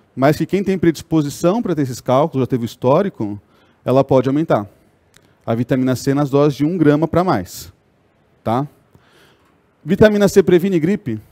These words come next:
Não. Trata a gripe? Tem alguns estudos que mostram diminuição.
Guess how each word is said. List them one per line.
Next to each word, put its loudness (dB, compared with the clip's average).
Não. 0
Trata 4
a 0
gripe? 0
Tem 6
alguns 4
estudos -2
que -4
mostram 4
diminuição. 0